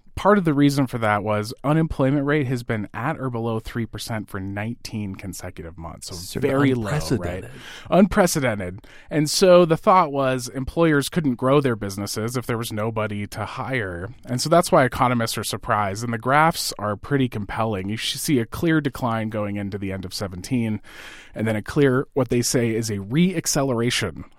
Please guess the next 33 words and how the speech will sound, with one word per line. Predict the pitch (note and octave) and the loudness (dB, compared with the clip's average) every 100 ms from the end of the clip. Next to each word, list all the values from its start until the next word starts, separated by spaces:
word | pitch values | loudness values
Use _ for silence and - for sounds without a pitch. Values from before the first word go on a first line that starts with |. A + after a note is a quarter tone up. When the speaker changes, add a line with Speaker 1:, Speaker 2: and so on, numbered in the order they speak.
| - | -8
Speaker 1:
of | G#2+ | -6
the | A2 G2 | -2 -4
economy | - G#2 G#2 F2 E2 - | -2 -2 -2 -4 -8 -10
in | F2+ | -10
twenty | - F#2+ E2+ | -8 -6 -6
eighteen. | E2 - - - | -8 -10 -10 -4
Speaker 2:
If | D#3 - | 0 2
the | C3 | 2
fear | - - G3 F3+ | 0 2 4 6
was | D3 C3+ - | 6 4 4
they | A#2+ | 4
weren't | G#2+ A#2 C#3 C#3+ | 4 4 4 4
going | B2+ B2 G#2+ | 4 6 4
to | G2 | 2
find | - B2 G#2+ | 4 4 4
workers, | F#2+ C3+ - E2+ F2 | 4 4 4 0 -2
the | - | -2
businesses, | D#2+ F2 F2+ E2+ F2+ F2+ - | -2 2 2 0 0 -2 0
where | A#2 D3+ | 4 8
are | D#3+ | 8
they | C#3+ C#3 | 6 4
finding | - E3 D#3 G#2+ F#2 | 4 4 6 4 4
them? | D#2+ | 0
How | F#2+ B2+ | 2 4
are | A#2+ | 4
these | A2+ A#2+ | 4 2
workers | A#2+ A2+ G2+ | 2 4 4
materializing? | G#2+ G2+ - A#2 F2 D#2 D2+ - - - - - | 4 2 4 4 6 4 -2 -6 -6 -8 -12 -8
Speaker 1:
Well, | F3 | -2
that's | C#4 - | -2 0
really | A3+ F3+ | 2 2
interesting. | F3+ E3 - C3+ | 2 -2 0 0
So | B2 E3+ C#3+ | 2 2 0